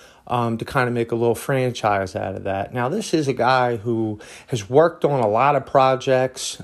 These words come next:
Um, he did some old classics, House of the Devil. He did Innkeepers.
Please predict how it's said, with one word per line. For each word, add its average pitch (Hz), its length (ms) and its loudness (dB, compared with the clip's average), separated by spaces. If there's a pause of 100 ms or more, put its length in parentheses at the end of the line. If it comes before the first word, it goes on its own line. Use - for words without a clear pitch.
Um, 110 340 -4
he 120 120 -8
did 139 160 -2
some 120 160 -6
old 131 340 4
classics, 127 760 0 (320)
House 123 380 2
of 123 100 -2
the 123 60 0
Devil. 170 580 4
He 135 160 -4
did 107 320 -4
Innkeepers. 147 1120 0